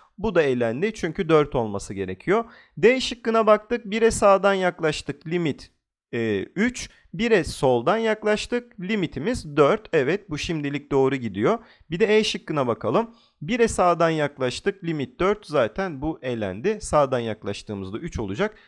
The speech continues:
Sadece şu verilerle cevabı bulduk. Diğer verileri de bir kontrol edelim.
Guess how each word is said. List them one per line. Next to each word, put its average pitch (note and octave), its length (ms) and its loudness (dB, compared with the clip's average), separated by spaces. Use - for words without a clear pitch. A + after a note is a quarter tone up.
Sadece F3+ 560 2
şu G3 260 -6
verilerle C#3 560 0
cevabı C3+ 560 -2
bulduk. C#3 360 -4
Diğer A3 260 2
verileri G#3+ 360 2
de G#3+ 100 0
bir F#3+ 80 -4
kontrol D#3+ 420 -4
edelim. C#3+ 380 -2